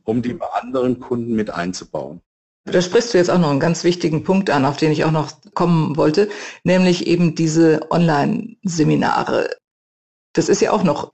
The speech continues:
Speaker 2: ich wür-, würde mal s-, <laughs> sagen, eher eine Ausnahmeerscheinung, dass jemand als Trainer auch dieses Online-Angebot hat und du hast, du bietest da ja Verschiedenes an.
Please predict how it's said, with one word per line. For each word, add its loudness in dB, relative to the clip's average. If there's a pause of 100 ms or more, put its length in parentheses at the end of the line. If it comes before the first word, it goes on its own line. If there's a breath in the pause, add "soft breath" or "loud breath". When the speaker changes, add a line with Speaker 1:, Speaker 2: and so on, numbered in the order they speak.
(100)
Speaker 2:
ich -2
wür-, 2
würde 4
mal 4
s-, -2
<laughs> -4
sagen, 0
eher 4
eine 2
Ausnahmeerscheinung, 0
dass 0
jemand 0
als -2
Trainer 0
auch -2
dieses -2
Online-Angebot -2
hat -4
und -2
du 0
hast, -4
du -4
bietest -2
da 0
ja 2
Verschiedenes -2
an. -2